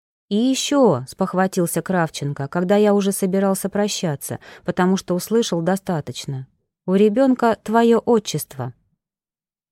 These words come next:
Кровь застучала в висках, а сердце трепыхнулось,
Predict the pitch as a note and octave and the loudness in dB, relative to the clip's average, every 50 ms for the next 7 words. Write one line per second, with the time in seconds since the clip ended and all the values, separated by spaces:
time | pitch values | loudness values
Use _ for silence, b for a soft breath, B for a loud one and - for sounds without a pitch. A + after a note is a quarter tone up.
0 | _ _ _ _ _ _ - - E3+ F3+ F#3+ A3 B3 A#3+ - F#3 F3+ E3+ F3 - | _ _ _ _ _ _ -6 -2 0 2 4 2 2 0 -2 -4 -4 -2 -4 -2
1 | - - F3+ - - G3 F#3+ F#3 E3+ E3+ D#3+ D3+ E3+ E3 - - - - G#3+ A3+ | -2 -4 -4 -2 0 0 0 0 0 -2 -2 -2 -4 -4 -6 -6 -4 -2 -2 -2
2 | A3 - - - D#3+ E3+ F3 - - A#3+ B3 B3+ - - A3+ G#3+ - G#3 A3 G#3+ | -2 -4 -6 -2 -2 -2 -2 -2 0 0 0 0 0 -2 -2 -2 0 0 0 0
3 | - A3+ G#3+ - - - G#3+ G#3+ G#3+ G3 F#3 E3 C#3+ C3+ - - - | 0 -2 -2 -2 -2 0 2 4 4 4 2 2 0 -2 -4 -8 -16